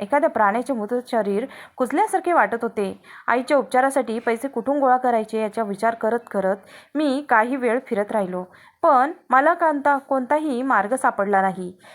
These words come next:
मी उठलो आणि टॅक्सी स्टँडवर गेलो. मला काही पैसे मिळतील असा विचार करून मी पुन्हा एकदा टॅक्सी काढली आणि स्टेशनकडे जाऊ लागलो. रात्र गडद होत चालली होती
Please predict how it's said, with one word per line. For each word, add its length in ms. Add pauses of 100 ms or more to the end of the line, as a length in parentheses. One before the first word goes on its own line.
(140)
मी 140
उठलो 260
आणि 260
टॅक्सी 340
स्टँडवर 440
गेलो. 320 (180)
मला 180
काही 220
पैसे 360
मिळतील 400 (320)
असा 180
विचार 360
करून 360
मी 120
पुन्हा 400
एकदा 400
टॅक्सी 340
काढली 540 (280)
आणि 300
स्टेशनकडे 600
जाऊ 240
लागलो. 340 (480)
रात्र 280
गडद 340
होत 120
चालली 340
होती 500